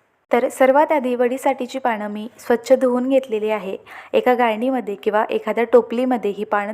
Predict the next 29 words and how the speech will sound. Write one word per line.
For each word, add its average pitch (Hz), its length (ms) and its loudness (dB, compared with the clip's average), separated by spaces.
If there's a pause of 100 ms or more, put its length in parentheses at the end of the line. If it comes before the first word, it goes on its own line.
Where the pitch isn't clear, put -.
थोडीशी 214 360 -4 (100)
तिरपी 240 280 -2
करून 240 280 0
ठेवा, 202 260 -2 (360)
म्हणजे 226 240 0
यातलं 220 280 0
पाणी 220 280 -2
निथरून 226 420 -2
जाईल. 208 280 -2 (400)
वेळ 240 160 8
कमी 262 280 0
असेल 220 420 -4
तर 196 180 -2
असा 247 220 -2
एखादा 240 340 -2
कॉटनचा 226 500 -2
कपडा 226 380 0
घ्या 220 200 -8 (480)
आणि 220 220 0
त्यावरती 247 500 2
एक 262 260 2
एक 277 220 -2
पान 254 180 0
ठेवून 254 220 -4
आपल्याला 202 360 0
कोरडं 226 440 4
करून 233 280 2
घ्यायचं 202 320 -4
आहे. 185 240 -6